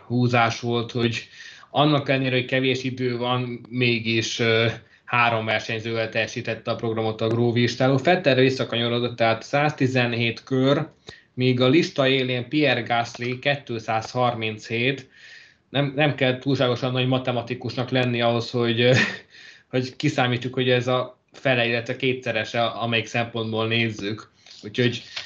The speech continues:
én azt gondolom, hogy Vettel szempontjából így már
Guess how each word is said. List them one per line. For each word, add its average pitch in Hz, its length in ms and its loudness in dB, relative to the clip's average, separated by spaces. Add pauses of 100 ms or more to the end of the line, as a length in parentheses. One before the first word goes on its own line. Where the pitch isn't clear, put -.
(220)
én 139 200 2
azt 170 180 4
gondolom, 143 260 4
hogy 131 220 0
Vettel 170 320 0
szempontjából 131 960 -2
így 131 160 -2
már 131 300 -2